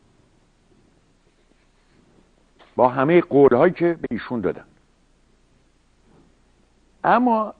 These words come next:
تابناک سایت آقای سردار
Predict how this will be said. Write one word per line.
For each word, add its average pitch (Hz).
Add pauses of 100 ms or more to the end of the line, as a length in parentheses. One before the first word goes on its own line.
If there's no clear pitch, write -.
(120)
تابناک 147 (680)
سایت 165 (140)
آقای 131 (1500)
سردار 131